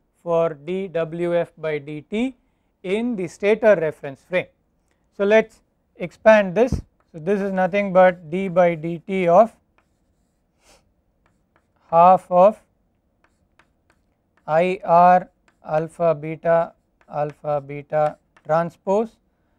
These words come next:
multiplied by C L alpha beta alpha beta C transpose I R alpha beta alpha beta.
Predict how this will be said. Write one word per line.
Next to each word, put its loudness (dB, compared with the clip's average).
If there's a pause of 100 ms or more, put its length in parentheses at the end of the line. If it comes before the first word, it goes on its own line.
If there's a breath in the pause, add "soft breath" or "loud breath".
(220)
multiplied -4
by -10
C -8 (680)
L 0 (160)
alpha -4
beta -6 (760)
alpha -14
beta -4 (880)
C -10
transpose -6 (600)
I -4 (100)
R -2 (640)
alpha -14
beta -16 (400)
alpha -20 (100)
beta. -20